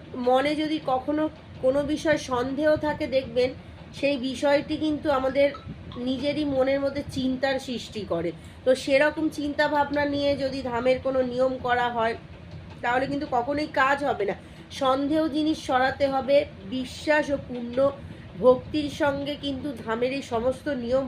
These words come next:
পালন করতে হবে এবং সঠিকভাবে পালন করতে হবে। যেমন আমি অনেকের ক্ষেত্রে দেখেছি, যারা কবচ নিয়ে গেছে, কবচ নিয়ে যাওয়ার পরে বারবার বলে দেওয়া হচ্ছে সোনার চেন, রূপোর চেন অথবা কালো কার, এই তিনটের মধ্যে যে কোনো একটিতে ধারণ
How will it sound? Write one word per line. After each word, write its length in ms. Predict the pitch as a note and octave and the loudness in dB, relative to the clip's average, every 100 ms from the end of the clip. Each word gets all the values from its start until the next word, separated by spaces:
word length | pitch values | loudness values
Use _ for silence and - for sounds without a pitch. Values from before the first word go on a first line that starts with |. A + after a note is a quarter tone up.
| B3 | 2
পালন 300 | A3 B3 C#4 | 4 4 2
করতে 280 | C#4 D4 - | 2 2 2
হবে 140 | C#4+ C#4 | 2 4
এবং 160 | B3+ C4 | 2 0
সঠিকভাবে 760 | - A#3+ A#3+ D4+ B3 D4+ D4+ | 0 0 0 -2 -2 2 4
পালন 320 | D4 A#3 G#3+ G#3+ | 4 4 2 0
করতে 200 | G3+ F#3+ G3+ | -4 -2 -2
হবে। 120 | G3+ - - - - | -2 -6 -16 -6 4
যেমন 220 | D4+ D4+ | 6 6
আমি 160 | D#4 D#4 | 4 2
অনেকের 380 | C#4 C4+ C#4+ D#4 | 2 0 0 0
ক্ষেত্রে 340 | D4+ D#4+ - D4+ | 0 -2 -2 -2
দেখেছি, 400 | C4+ C4+ D#4 C4+ | 0 0 -2 -2
যারা 220 | A#3+ B3 C4 | 0 0 0
কবচ 360 | B3 A#3+ C4 C#4 - | 0 0 0 -2 -4
নিয়ে 200 | C4 B3+ | 0 2
গেছে, 280 | B3 A3+ A#3 C4+ - - - | 4 0 0 -4 -6 -16 -4
কবচ 320 | C4+ C4+ D4+ D#4+ | 0 2 2 0
নিয়ে 200 | D4 D#4 | 0 2
যাওয়ার 300 | D#4 D#4 D#4+ - | 4 4 4 4
পরে 240 | D4 C#4+ D4+ - - - - - - - A#3 | 2 4 2 -2 -14 -16 -16 -14 -14 -12 -4
বারবার 440 | A3 A#3 B3 C#4 | 2 4 4 4
বলে 220 | C#4 C#4 C#4 | 6 6 8
দেওয়া 220 | C#4 C#4+ | 8 6
হচ্ছে 340 | D4 C#4+ - D#4+ - - - | 4 2 2 0 0 -10 -14
সোনার 420 | - D4 C#4+ D#4 D#4+ | -2 4 6 6 2
চেন, 180 | - E4+ D#4+ | 2 2 4
রূপোর 300 | C#4+ C#4+ D#4+ | 2 2 0
চেন 140 | - E4+ | 2 2
অথবা 340 | C4+ C#4 D#4 | 2 2 0
কালো 380 | D#4 C#4 B3 B3 | 0 4 6 6
কার, 260 | - G3 E3+ - - - | 4 -2 -4 -10 -16 0
এই 140 | - D4 - | 4 4 4
তিনটের 380 | C#4+ C#4 D#4 D#4 | 2 4 4 4
মধ্যে 200 | D#4+ E4+ | 4 2
যে 140 | D4 | 0
কোনো 180 | D4+ D#4 | 2 2
একটিতে 380 | C#4+ C#4+ D4 D#4 | 2 -2 0 2
ধারণ 320 | C#4+ C4 B3+ | 4 4 4